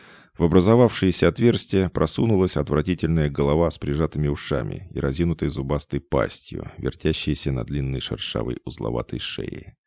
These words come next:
Эммануил взмахнул своим коротким мечом, и голова летучей мыши покатилась по полу. Джордан помог Эрин встать на ноги,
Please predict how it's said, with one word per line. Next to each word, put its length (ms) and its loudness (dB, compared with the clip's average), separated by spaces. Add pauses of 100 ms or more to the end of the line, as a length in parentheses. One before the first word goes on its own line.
(520)
Эммануил 680 4
взмахнул 580 0
своим 340 0
коротким 520 0
мечом, 640 2 (160)
и 100 -2
голова 420 4
летучей 440 0
мыши 300 0
покатилась 640 -4
по 220 -4
полу. 400 -10 (680)
Джордан 460 2
помог 400 2
Эрин 240 4
встать 400 -4
на 220 -2
ноги, 480 -10